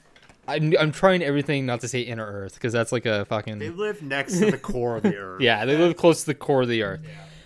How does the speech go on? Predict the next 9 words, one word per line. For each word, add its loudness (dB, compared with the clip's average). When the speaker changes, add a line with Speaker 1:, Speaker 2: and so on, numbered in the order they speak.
Speaker 1:
So 6
you 8
got 4
fairies 6
living 2
beneath 2
the -4
humans, -6
and 0